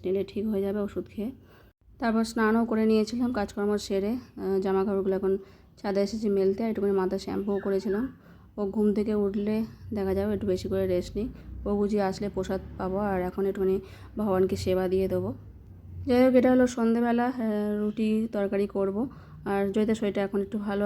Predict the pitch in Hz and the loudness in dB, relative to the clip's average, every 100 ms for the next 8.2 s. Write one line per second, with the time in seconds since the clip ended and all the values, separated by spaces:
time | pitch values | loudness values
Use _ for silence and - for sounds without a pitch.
0 | 202 196 - 226 254 - 226 208 196 - | 0 -2 -4 -6 -6 -8 -4 -4 -4 -2
1 | 208 196 196 190 190 - 190 226 220 202 | -2 0 0 -2 -4 -4 -4 -2 -2 -4
2 | 208 277 - - - - - 196 190 196 | -4 -8 -10 -20 -20 -20 -8 -4 0 -2
3 | 196 - 208 202 202 202 202 196 190 196 | -2 -4 -2 0 0 0 0 -2 -2 -2
4 | 196 196 190 - 220 - 196 190 190 190 | -2 -2 -6 -6 -8 -6 -4 0 0 0
5 | 190 - - - - 208 - - - - | -4 -10 -20 -16 -8 -6 -6 -10 -16 -16
6 | - 233 220 185 180 196 - - - _ | 2 6 6 4 0 -6 -10 -20 -20 _
7 | - 214 214 - - 214 208 208 214 214 | -6 -4 -4 -8 -2 0 0 2 2 4
8 | 202 190 | 2 2